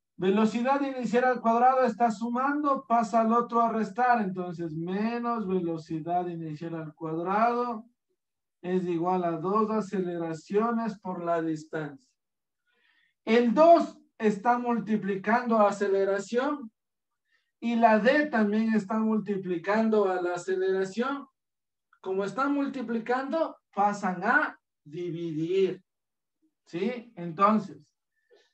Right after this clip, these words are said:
menos velocidad inicial al cuadrado dividido para dos distancias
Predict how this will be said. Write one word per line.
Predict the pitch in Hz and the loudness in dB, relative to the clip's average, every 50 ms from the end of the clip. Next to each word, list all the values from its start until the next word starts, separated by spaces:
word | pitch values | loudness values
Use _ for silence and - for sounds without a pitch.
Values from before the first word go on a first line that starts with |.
| _ _ - | _ _ -12
menos | - 160 190 233 269 285 277 277 277 269 247 220 | -6 -4 -2 -2 -2 -2 -2 -2 -2 -2 -2 0
velocidad | 214 220 208 196 196 196 190 - - 208 190 175 202 208 220 220 214 | 0 2 2 2 0 -2 -4 -4 -6 -6 -4 0 2 2 2 2 2
inicial | 214 202 190 180 175 165 151 - 190 196 190 | 0 0 0 -2 -4 -4 -4 -4 -4 -2 -2
al | 190 185 156 - | -2 -2 -4 -4
cuadrado | - 165 165 160 160 160 170 180 196 220 240 269 277 285 285 - _ _ _ _ _ _ _ _ _ _ _ _ | -4 -4 -4 -2 -2 0 2 2 2 2 2 2 2 2 0 -4 _ _ _ _ _ _ _ _ _ _ _ _
dividido | - 156 170 185 185 185 190 190 185 190 208 220 240 247 262 262 262 254 - - - _ _ _ | -10 -4 -2 -2 0 2 2 2 2 2 2 0 0 0 0 -2 -2 -4 -6 -8 -14 _ _ _
para | _ 214 196 190 185 180 180 175 170 160 156 | _ 0 2 2 4 4 4 4 4 2 0
dos | 151 147 143 175 214 233 - 277 277 269 - - - - _ _ _ _ _ _ _ _ _ _ _ _ _ _ _ _ _ _ _ - | -2 -4 -2 0 4 6 6 6 6 4 2 -2 -10 -18 _ _ _ _ _ _ _ _ _ _ _ _ _ _ _ _ _ _ _ -10
distancias | 165 165 185 185 185 - - - 190 185 185 180 175 160 151 - - | -4 0 0 0 0 -2 -4 -2 0 2 2 2 0 -4 -8 -14 -20